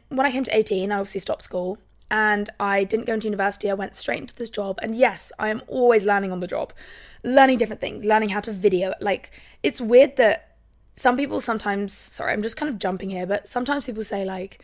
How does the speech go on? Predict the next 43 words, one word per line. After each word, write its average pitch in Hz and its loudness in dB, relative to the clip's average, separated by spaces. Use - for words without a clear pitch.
kind 269 0
of - -4
find 392 2
it - -6
funny 196 -6
when 202 -4
people 202 0
ask 185 -2
me 214 -2
this 202 -2
'cause - -16
I'm 202 -4
like, 185 -6
"What 185 -2
are 277 -2
you 285 -2
trying 254 -4
to 202 -6
say?" 175 -12
Like, 208 -6
they're 220 0
like, 208 -2
"Are 220 -4
you 254 -6
scared 196 -6
that, - -4
like, 202 -2
if 208 0
social 214 0
media 196 2
stopped, - -4
or, 220 0
like, 196 -6
do 220 -4
you 247 -4
think, 233 0
what 226 0
are - -2
you 277 0
gonna 311 0
do 220 4
when, 208 0
like, 196 -6